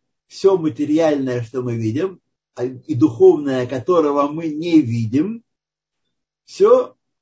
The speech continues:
на самом деле является эн ваэфеш мамаш, по-настоящему, легаби относительно.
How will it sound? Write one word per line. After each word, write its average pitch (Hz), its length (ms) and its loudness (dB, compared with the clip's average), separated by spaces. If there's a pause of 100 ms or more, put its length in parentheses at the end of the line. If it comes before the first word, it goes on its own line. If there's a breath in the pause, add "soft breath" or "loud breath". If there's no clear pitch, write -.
(320)
на 147 100 -8
самом 196 340 -6
деле 175 220 2
является 160 580 -2 (100)
эн 165 200 -6
ваэфеш 143 480 -8 (220)
мамаш, 123 420 -6
по-настоящему, 151 840 -6
легаби 175 540 2
относительно. 139 960 -4